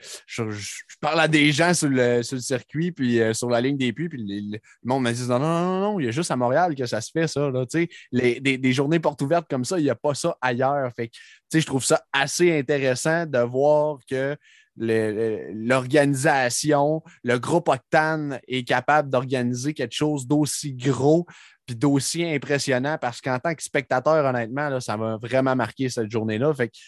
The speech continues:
petite parenthèse à part, là, c'était, euh, tu sais, je, je trouve que, comme tu dis, pour, pour faire suite, en fait, à ce que tu dis, euh, il y a vraiment une,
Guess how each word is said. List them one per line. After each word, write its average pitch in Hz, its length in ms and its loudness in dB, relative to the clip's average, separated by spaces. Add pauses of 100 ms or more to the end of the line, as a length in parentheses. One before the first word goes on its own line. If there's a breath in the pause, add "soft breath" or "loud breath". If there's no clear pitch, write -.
(120 loud breath)
petite - 200 -10
parenthèse 131 500 4
à 110 80 0
part, 135 320 2
là, 131 140 -4
c'était, 110 400 -4
euh, 101 840 -4 (580 loud breath)
tu 135 200 0
sais, - 80 -14 (100)
je, - 180 -16
je 131 120 -12
trouve 160 180 4
que, 135 300 4 (260 soft breath)
comme 143 160 0
tu 135 140 -4
dis, 147 180 0
pour, 151 180 0 (240)
pour 165 120 4
faire 180 180 4
suite, 208 180 2
en 156 120 2
fait, 170 160 0
à 151 60 4
ce - 60 -8
que 151 80 -2
tu 135 140 -4
dis, 143 320 -2 (800)
euh, 113 460 2 (260)
il 117 80 0
y - 20 4
a 123 60 2
vraiment 165 560 4
une, 120 240 -4